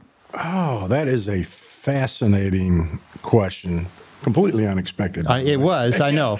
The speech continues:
Speaker 1: <clears throat> That's,
Speaker 2: But
Speaker 1: uh, interesting because I think that my students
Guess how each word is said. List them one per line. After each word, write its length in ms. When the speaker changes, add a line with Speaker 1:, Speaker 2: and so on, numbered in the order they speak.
Speaker 1:
<clears throat> 160
That's, 640
Speaker 2:
But 200
Speaker 1:
uh, 200
interesting 500
because 200
I 200
think 460
that 500
my 320
students 760